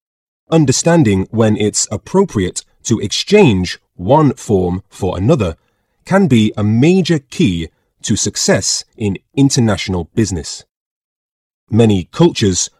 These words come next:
place a much greater value on the spoken word than the American working culture does. In parts of the Middle East, you'll find spoken word agreements are seen as seriously binding.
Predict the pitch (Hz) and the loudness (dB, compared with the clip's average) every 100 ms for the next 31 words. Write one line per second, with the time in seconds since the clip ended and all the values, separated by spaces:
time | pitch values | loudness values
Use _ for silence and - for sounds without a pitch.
0 | _ - 113 107 - - - 98 101 160 | _ -2 -2 0 -6 -10 -6 -2 2 2
1 | - - 107 113 123 123 98 85 123 160 | 0 -8 -4 0 0 0 -4 -2 0 0
2 | 95 85 85 _ - 101 87 - - 196 | 0 -2 -6 _ -6 -4 -2 -4 0 0
3 | 190 107 90 92 87 80 85 - _ _ | 2 -2 -2 -4 -4 -4 -8 -12 _ _
4 | _ - 104 101 101 98 - 110 101 147 | _ -2 0 0 0 -2 -2 -2 0 0
5 | 151 107 87 - - 98 90 87 85 92 | 0 -2 -4 -6 -6 -4 -2 -6 -8 -8
6 | 85 - 85 - 82 73 - _ _ _ | -8 -8 -10 -10 -10 -10 -16 _ _ _
7 | _ _ _ _ _ _ _ 113 101 - | _ _ _ _ _ _ _ -2 0 2
8 | 165 110 - - - 104 113 110 98 95 | 0 0 -4 -4 -4 -2 0 0 0 -2
9 | 190 117 - - _ _ _ 98 147 202 | 0 0 -2 -8 _ _ _ 2 4 4
10 | 147 110 95 92 - - 202 202 - 113 | 4 0 0 -2 -6 0 2 2 2 0
11 | 104 185 139 101 - 95 135 147 92 87 | 2 2 2 -2 -4 0 2 4 2 -2
12 | - - - _ 143 156 - 107 98 95 | -6 -6 -10 _ -4 -2 0 -2 -2 -4
13 | - 101 - - 139 151 135 139 - 127 | -8 -6 -4 -2 2 2 2 0 -2 -4
14 | - 95 95 87 78 | -2 -4 -4 -6 -10